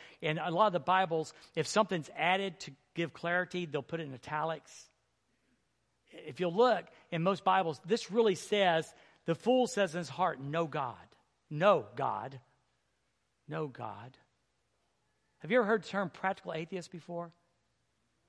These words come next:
It's a person who says, "I believe in God," but lives like he doesn't. That's exactly what this man is doing. He says he believes in God, but he's not living like he believes in God.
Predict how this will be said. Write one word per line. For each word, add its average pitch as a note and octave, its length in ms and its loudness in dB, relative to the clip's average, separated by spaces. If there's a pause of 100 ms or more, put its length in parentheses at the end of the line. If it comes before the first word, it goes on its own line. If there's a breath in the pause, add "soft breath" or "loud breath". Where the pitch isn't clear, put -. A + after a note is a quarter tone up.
(120)
It's - 140 -12
a - 20 -18
person G3 300 -2
who D#3+ 40 -6
says, D#3+ 180 -6
"I D3 120 0
believe D3+ 300 -6
in E3+ 80 -8
God," D3+ 260 -4
but B2+ 80 -10
lives C3+ 240 -8
like C3 160 -8
he B2+ 60 -14
doesn't. C3+ 360 -12 (1000)
That's D#3 180 -6
exactly C#3 360 -2
what C#3 100 -10
this A#2+ 120 -16
man C3+ 140 -12
is A#2+ 100 -14
doing. G#2+ 260 -18 (1300)
He D#3 120 -10
says F3 220 0
he D3 80 -6
believes E3+ 340 -2
in B2 120 -10
God, G#2 280 -10 (880)
but C#3 80 -8
he's B2+ 80 -6
not C3 160 -6
living F3 220 -2
like B2 160 -8
he A#2 80 -14
believes G2+ 260 -14
in G2 80 -16
God. F#2 180 -20